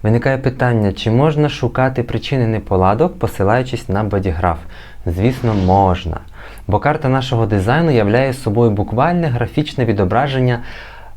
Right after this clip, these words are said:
наших налаштувань, налаштувань нашого тіла та психіки. А вони, в свою чергу, настільки пов'язані, що стан тіла впливає на психологічне самопочуття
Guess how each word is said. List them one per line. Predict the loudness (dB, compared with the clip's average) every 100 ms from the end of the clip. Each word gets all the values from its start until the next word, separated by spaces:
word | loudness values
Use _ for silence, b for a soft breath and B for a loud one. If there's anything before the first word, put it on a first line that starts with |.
| -4
наших | -2 0 0
налаштувань, | 2 2 0 -2 0 4 4 4
налаштувань | 2 2 0 0 2 2
нашого | 2 0 0 0
тіла | 0 2 4 2
та | 0
психіки. | -4 -4 2 2 2 -6 -6 -8 -8 B B B B
А | 2
вони, | 4 4
в | 2
свою | 2 2 2
чергу, | 0 0 2 0 0 -2 B B B B
настільки | 0 0 0 2 2 0
пов'язані, | -2 2 2 4 4 4 2 -2 -2 -6 -10 -16 -16 -18 -18 -18 B B
що | -8 -2 -2
стан | 0 2 2
тіла | 2 2 4 4
впливає | 0 2 2 4 2 2 2
на | 2 0
психологічне | 0 -2 2 4 2 0 -4
самопочуття | -2 -2 0 -2 -2 -4 -2 0 -2